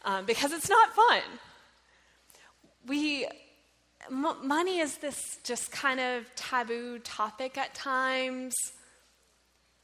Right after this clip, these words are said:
But here's the thing. If we are going to take Jesus seriously, then we have to take money seriously.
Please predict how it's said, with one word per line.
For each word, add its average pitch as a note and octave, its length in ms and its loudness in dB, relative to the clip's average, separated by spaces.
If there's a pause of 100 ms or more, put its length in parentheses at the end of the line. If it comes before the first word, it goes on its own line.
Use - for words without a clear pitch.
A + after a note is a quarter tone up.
(600)
But A#3 220 -4
here's D4+ 360 0
the D4+ 100 -2
thing. G3+ 380 -2 (600)
If G#3+ 200 -4
we D#4+ 260 4
are D4 140 6
going B3+ 300 0
to B3 100 -2
take A#3+ 420 0
Jesus A3+ 480 -6
seriously, A3 840 -2 (760)
then A#3+ 100 -2
we C4 120 0
have C#4 180 4
to D4+ 80 -4
take B3 200 -2
money G#3+ 240 -2
seriously. - 600 -10